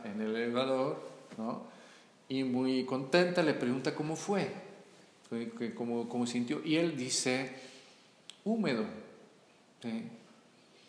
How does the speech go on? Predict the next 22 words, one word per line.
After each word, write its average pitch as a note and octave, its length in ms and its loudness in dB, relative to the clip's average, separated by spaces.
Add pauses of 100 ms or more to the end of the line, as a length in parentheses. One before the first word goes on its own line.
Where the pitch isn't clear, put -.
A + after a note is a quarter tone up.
(220)
Porque D#3 840 6
si - 360 4
no G#3 720 6 (580)
hago F3+ 360 8
el F3+ 120 6
clic G#3 440 4 (840)
entre C#3+ 320 6
lo D#3 160 4
que D3+ 120 4
siento F3 640 2 (1000)
y B2+ 160 4
el A#2 120 6
amor C3 300 2
que A3 140 2
hay, F3+ 340 6 (840)
pues B2+ 100 -4
lo E3+ 140 -4
que C#3 100 0
siento E3+ 480 -2
es B2+ 360 -2
que A2+ 180 0
está A#2+ 240 -4